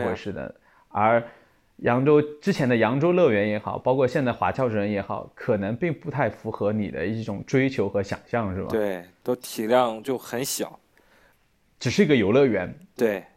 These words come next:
Speaker 1: 啊。
Speaker 2: 就像金华城这边之前不也有游乐园
Speaker 1: 呃，整个倒闭，
Speaker 2: 拆了吗？
Speaker 1: 现在变成停车场。
Speaker 2: 对啊，连摩天轮也拆了。
Speaker 1: 嗯。
Speaker 2: 前几天还在航拍群里面说的嘛，说扬州的摩天轮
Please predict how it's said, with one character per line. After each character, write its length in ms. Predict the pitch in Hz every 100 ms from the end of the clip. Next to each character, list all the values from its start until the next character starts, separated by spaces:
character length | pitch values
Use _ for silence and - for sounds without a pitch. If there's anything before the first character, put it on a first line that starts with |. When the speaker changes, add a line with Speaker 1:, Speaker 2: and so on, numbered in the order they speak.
| _
Speaker 1:
啊。 260 | 98 57 -
Speaker 2:
就 100 | -
像 160 | 120 117
金 160 | 127
华 140 | 117 107
城 120 | 104
这 80 | 98
边 100 | 101
之 140 | 98 101
前 180 | - 95
不 80 |
也 120 | 101 98
有 180 | 92
游 160 | 82 80
乐 140 | 90
园 60 | 113
Speaker 1:
呃， 40 |
整 180 | 80 117
个 200 | 113 127
倒 120 | 101
闭， 120 | 98 123
Speaker 2:
拆 0 |
了 20 |
吗？ 60 |
Speaker 1:
现 160 | 104 123
在 100 | 110
变 180 | 113 98
成 140 | 107
停 160 | - 98
车 100 | 104
场。 160 | 101 - _
Speaker 2:
对 140 | 95
啊， 100 | 85 78
连 140 | 92
摩 260 | 107 101 101
天 240 | - 113
轮 260 | 101 90 92
也 140 | 87
拆 300 | 82 - 87
了。 160 | 82 82 _ _ _ _
Speaker 1:
嗯。 60 | - - _ _ _
Speaker 2:
前 200 | - 107
几 120 | 104
天 200 | 101 101
还 120 | 95
在 300 | 95 104 92
航 220 | - 101
拍 180 | 95 107
群 220 | 101 104
里 80 | 104
面 180 | 90 90
说 220 | - 95
的 60 | 95
嘛， 200 | 85 85
说 380 | - 101 95 90 - - - _ _ _ _ _ _ _ _
扬 200 | 101 98
州 140 | 104 110
的 80 |
摩 160 | 104 101
天 180 | 98 110
轮 140 | 98